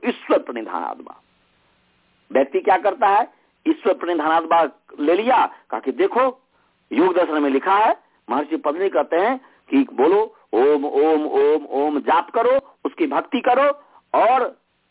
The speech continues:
क्या करेंगे? वहां पर जाकर के मंदिर में जाएंगे और मंदिर में जाकर के भक्ति करने लग जाएंगे। उसका नाम भक्ति नहीं है।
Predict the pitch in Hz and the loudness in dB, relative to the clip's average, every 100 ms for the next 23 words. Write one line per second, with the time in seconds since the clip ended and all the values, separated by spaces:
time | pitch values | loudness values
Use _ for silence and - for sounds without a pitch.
0 | _ - 147 185 208 240 302 311 - _ | _ -2 0 2 0 2 2 0 -4 _
1 | - 123 135 135 120 120 123 123 135 123 | -6 -4 -2 -4 -2 -4 -4 -6 -2 -2
2 | - - - 110 143 160 151 127 123 139 | -4 -14 -12 -4 -2 0 0 0 0 0
3 | 175 220 269 151 - - 123 127 143 156 | 0 0 2 0 -4 -4 -2 0 0 0
4 | 131 120 143 131 113 110 101 131 - - | -2 -2 -2 -2 -6 -6 -8 -10 -10 -8
5 | 110 107 98 90 95 98 117 - 156 147 | -6 -6 -6 -4 -4 -2 -2 0 0 2
6 | 135 120 143 - 147 135 190 226 226 190 | 0 0 -4 -2 -2 0 0 2 2 0
7 | - | -4